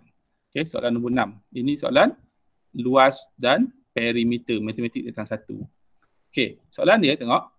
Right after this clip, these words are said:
Rajah lima menunjukkan sebuah segi empat tepat. Segi empat tepat. Okey. Kemudian, ah, J, K, Q dan M, M, P ialah sukuan. Bila sukuan, berapa sudut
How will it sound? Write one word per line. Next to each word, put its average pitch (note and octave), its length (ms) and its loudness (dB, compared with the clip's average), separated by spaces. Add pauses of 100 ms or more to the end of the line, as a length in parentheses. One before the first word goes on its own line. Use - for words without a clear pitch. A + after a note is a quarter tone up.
(580)
Rajah E3 480 4
lima D#3 320 2
menunjukkan D3 480 -2
sebuah D#3 400 -2
segi C3+ 400 -8
empat C3 400 -4
tepat. - 320 0 (480)
Segi B2+ 400 -8
empat - 320 -8
tepat. C#3+ 480 6 (480)
Okey. E3 480 -6 (1200)
Kemudian, D3+ 640 2 (640)
ah, C3 400 -4 (160)
J, E3+ 400 2
K, - 60 -20 (840)
Q - 80 -20 (400)
dan C#3+ 320 2
M, C#3+ 160 -6
M, D3 80 -6
P F#3 160 -4
ialah D3+ 240 2
sukuan. D#3+ 640 0
Bila F3+ 160 -2
sukuan, F3+ 640 -4
berapa E3+ 240 0
sudut D#3 240 -2